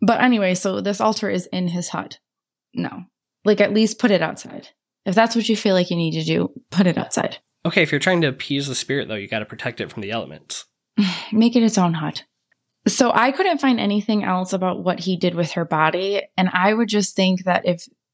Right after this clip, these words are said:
Speaker 1: <laughs> there should be something about him burying it or making an altar around her grave.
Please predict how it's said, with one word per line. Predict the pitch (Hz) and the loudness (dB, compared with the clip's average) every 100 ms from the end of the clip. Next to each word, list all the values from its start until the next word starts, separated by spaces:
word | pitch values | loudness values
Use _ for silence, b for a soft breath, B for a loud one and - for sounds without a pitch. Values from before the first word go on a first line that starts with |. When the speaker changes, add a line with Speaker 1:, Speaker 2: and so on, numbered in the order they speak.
| - | -6
Speaker 1:
<laughs> | 175 B B B B - | -6 B B B B 0
there | 214 | 2
should | - 262 233 | 4 2 4
be | 247 | 4
something | 214 - 196 190 190 175 | 2 0 0 2 0 0
about | 170 170 165 | 2 0 2
him | 170 160 - | -2 -2 -2
burying | 294 302 285 269 254 | 2 4 6 6 6
it | 247 240 | 4 2
or | 170 | 0
making | 175 175 185 175 | -2 -2 0 0
an | |
altar | - 175 170 185 | 2 0 0 -2
around | 175 170 170 170 - | -2 -2 -4 -6 -18
her | 160 _ | -18 _
grave. | 214 233 269 277 262 254 247 240 233 | -10 -2 0 0 0 -2 0 0 -2